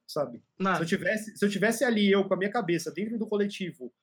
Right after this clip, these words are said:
Speaker 1: tendo que ficar montando um palco, ou organizando, tipo, o rango, sabe?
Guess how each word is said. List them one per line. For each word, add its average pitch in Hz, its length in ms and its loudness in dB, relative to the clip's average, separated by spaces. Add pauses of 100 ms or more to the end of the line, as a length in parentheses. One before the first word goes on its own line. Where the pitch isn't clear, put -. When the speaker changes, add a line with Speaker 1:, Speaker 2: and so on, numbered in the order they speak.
(280)
Speaker 1:
tendo 175 160 -2
que 180 160 -6
ficar 180 200 -2
montando 180 340 0
um 247 120 -6
palco, 160 540 0
ou 151 160 0
organizando, 170 580 -2
tipo, 208 580 -6
o 160 120 -8
rango, 170 420 -2
sabe? - 340 -2